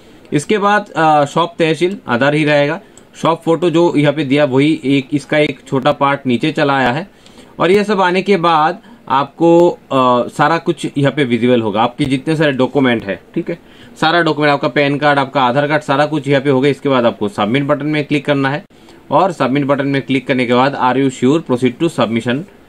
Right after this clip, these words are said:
option आएगा। वहाँ पे अगर सबका, सब, आपका दिया हुआ सारा detail अगर ठीक ठाक है, देने के बाद आपको यस में डाल देना है। जैसे आप यस डालेंगे, इसका approval हमारे पास आ जाएंगे, फिर हम अपने portal में जाके check कर लेंगे,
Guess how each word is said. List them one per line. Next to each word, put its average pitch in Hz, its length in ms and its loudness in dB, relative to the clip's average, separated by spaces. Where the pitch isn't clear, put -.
option 139 320 -4
आएगा। 135 280 -2
वहाँ 123 180 0
पे 151 80 -4
अगर 143 180 0
सबका, 143 360 -2
सब, 131 400 -4
आपका 131 300 -2
दिया 131 300 2
हुआ 147 200 2
सारा 127 260 -2
detail 120 340 -2
अगर 143 160 -2
ठीक 127 260 -6
ठाक 147 240 -2
है, 180 140 -4
देने 127 180 2
के 135 120 -2
बाद 127 160 2
आपको 127 200 0
यस 123 300 0
में 117 100 0
डाल 104 160 0
देना 98 140 0
है। 95 60 -4
जैसे 135 240 0
आप 165 160 -2
यस 156 220 0
डालेंगे, 165 460 0
इसका 156 340 0
approval 156 520 0
हमारे 139 380 0
पास 165 200 0
आ 143 120 2
जाएंगे, 156 360 0
फिर 180 240 0
हम 165 360 -2
अपने 156 320 -2
portal 165 480 2
में 170 180 2
जाके 147 400 -2
check 156 300 -4
कर 143 140 0
लेंगे, 135 400 0